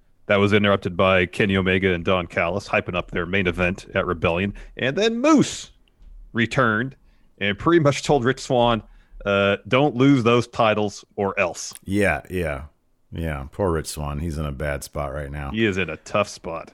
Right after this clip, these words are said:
Speaker 2: Also, Jordynne
Speaker 1: Uh,
Speaker 2: Grace defeated
Speaker 1: yes.
Speaker 2: Kiera Hogan by D Q.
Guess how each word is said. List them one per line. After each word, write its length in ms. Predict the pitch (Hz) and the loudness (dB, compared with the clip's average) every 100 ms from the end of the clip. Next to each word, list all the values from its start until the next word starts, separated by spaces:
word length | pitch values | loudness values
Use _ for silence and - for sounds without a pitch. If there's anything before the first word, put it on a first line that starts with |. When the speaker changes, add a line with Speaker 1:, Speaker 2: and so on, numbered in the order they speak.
| _ | _
Speaker 2:
Also, 340 | 85 82 90 87 | -8 -6 -2 -2
Jordynne 380 | - 90 90 87 | 0 0 2 0
Speaker 1:
Uh, 40 | |
Speaker 2:
Grace 300 | 90 92 87 | 0 0 0
defeated 480 | 92 82 98 87 85 | -6 -6 -4 -2 -4
Speaker 1:
yes. 100 | 85 | -2
Speaker 2:
Kiera 260 | 98 87 80 | 0 0 0
Hogan 600 | 92 90 98 92 87 85 | 0 0 0 -2 -4 -6
by 320 | 87 82 80 | -2 0 -2
D 320 | 71 73 92 | -4 -4 -4
Q. 540 | 82 - 110 117 120 | -4 -2 2 2 2